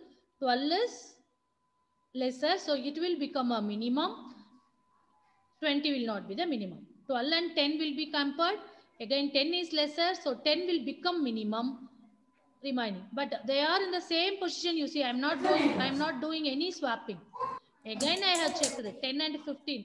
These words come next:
Fifteen is greater, so my minimum is maintaining with ten only.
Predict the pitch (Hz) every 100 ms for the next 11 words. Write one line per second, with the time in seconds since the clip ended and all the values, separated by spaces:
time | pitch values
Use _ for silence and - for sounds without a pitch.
0 | - 247 240 320 330 208 226 262 247 240
1 | 277 285 359 480 - - _ - 262 254
2 | 262 302 330 339 269 254 262 294 302 311
3 | 294 320 - - 233 220 214 185 214